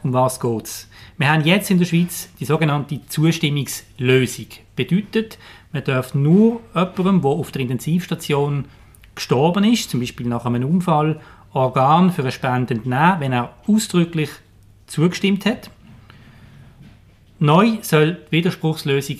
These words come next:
gelten, die erweiterte Widerspruchslösung. Das bedeutet, grundsätzlich geht man davon aus, wenn jemand nicht Nein gesagt hat, dann ist er eigentlich bereit. Allerdings müssen zwingend die Angehörigen gefragt werden, wenn es unklar ist. Und wenn die sagen Nein, dann bleibt es so,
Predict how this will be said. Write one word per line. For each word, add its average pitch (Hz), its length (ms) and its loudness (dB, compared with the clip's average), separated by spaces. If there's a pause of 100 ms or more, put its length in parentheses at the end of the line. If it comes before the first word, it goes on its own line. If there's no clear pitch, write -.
gelten, 135 360 -2
die 127 80 -6
erweiterte 120 380 -6
Widerspruchslösung. 156 760 -4
Das - 100 -14
bedeutet, 190 520 -2
grundsätzlich 180 640 2
geht 147 200 4
man 139 80 -6
davon 170 220 0
aus, 185 120 -4
wenn 147 80 -4
jemand 131 340 -4
nicht 190 220 2
Nein 147 300 2
gesagt 175 360 -2
hat, 202 260 -6
dann 143 140 -6
ist 156 180 -6
er 117 240 -6
eigentlich 117 400 -8
bereit. 113 580 -6 (640)
Allerdings 190 500 -2
müssen 147 220 0
zwingend 156 680 0
die 131 100 -8
Angehörigen 147 680 -2 (120)
gefragt - 480 -6
werden, 175 420 0 (840)
wenn 135 160 -2
es 131 80 -6
unklar 185 480 4
ist. - 300 -4 (100)
Und 135 140 -6
wenn 131 120 -4
die 139 120 -6
sagen 127 280 -4
Nein, 127 360 -2 (260)
dann 120 140 -6
bleibt 135 280 -8
es 127 60 -6
so, 120 220 -4